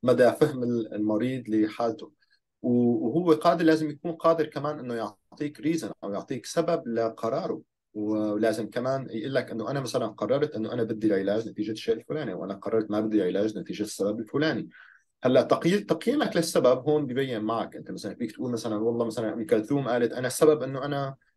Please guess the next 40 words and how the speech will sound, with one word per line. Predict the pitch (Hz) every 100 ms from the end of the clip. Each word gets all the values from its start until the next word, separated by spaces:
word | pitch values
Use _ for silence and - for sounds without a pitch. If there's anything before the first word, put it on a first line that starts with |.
| _ _ _ _
بدي | 127 120 123
غني | 147 123 117
وأنا | 143 139 143
ما | 156
بدي، | 165 151 131 127 127 127
آه، | 110 113 120
أفقد | - 120 113
هذا | 107
الشيء". | 107 - -
بالنسبة | 107 113 123
لك | 131 117
كطبيب | - - 160 190
أنت | 143 131
ممكن | 113 117
تقول: | 107 123 120 - _ _ -
"آه، | 107
أهلين | 120 151 147
غناء | 139 151 147
في، | - 123
يعني | 117 98 107 104 87 80 73
حياتك | - 113 127 135 123 - -
على | - 107 113
المحك، | 110 156 160 -
يعني | 95
شو | - 120
بدك | - 104 101
بالغناء؟" | 98 98 101 - _ _
ولكن | 135 131
بالنسبة | 151 160 -
لها | 165 151 143 143
هذا | 139
الشيء | - 143 -
راجع | 120 127 120 -
لها، | - 90 92
هي، | 107 127
هي | 165
اللي | 147
بتقرر | 110 - 127 110 -
بهذا | 147 - 165
الموضوع. | 165 - - -